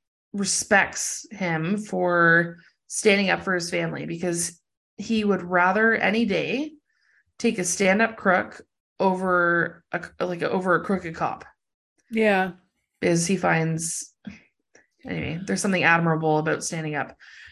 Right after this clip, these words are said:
Speaker 1: for his family. But anyway, that's all, this is all interrupted while they're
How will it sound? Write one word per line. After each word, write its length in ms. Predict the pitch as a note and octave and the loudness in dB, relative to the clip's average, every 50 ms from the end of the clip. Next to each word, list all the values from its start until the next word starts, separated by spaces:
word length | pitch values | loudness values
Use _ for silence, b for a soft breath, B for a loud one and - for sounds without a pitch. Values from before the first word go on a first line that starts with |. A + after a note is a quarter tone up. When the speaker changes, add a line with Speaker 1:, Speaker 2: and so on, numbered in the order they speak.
| B B B | B B B
Speaker 1:
for 80 | C4 | 0
his 100 | C4+ C4 | 0 2
family. 280 | C4+ C#4 C4 B3 C4 B3+ | 4 4 4 4 4 4
But 140 | A3 B3 A3+ | 4 4 4
anyway, 260 | G#3 F#3+ F3 D#3+ D#3 D#3+ | 4 4 4 2 2 4
that's 220 | F#3 G3+ A3+ B3 | 4 2 4 4
all, 320 | C4+ C4 B3+ B3 B3 A#3+ G3 | 4 4 6 4 2 0 0
this 160 | A3 A#3 A3+ | -2 -2 -2
is 120 | A#3+ A3 | -2 0
all 140 | A#3+ A3+ G3+ | 2 2 2
interrupted 640 | F#3 G3 G3 F#3+ G3 F#3 F3 F3+ F3+ G3 F3+ F3 F3+ | 2 0 -2 -2 -2 0 0 -2 -2 -2 -2 -2 -2
while 160 | F3+ F3+ F3 E3+ | -2 -4 -2 -2
they're 420 | F3 E3 E3 E3 E3+ E3+ E3+ E3+ | -2 -2 0 0 -2 -4 -6 -12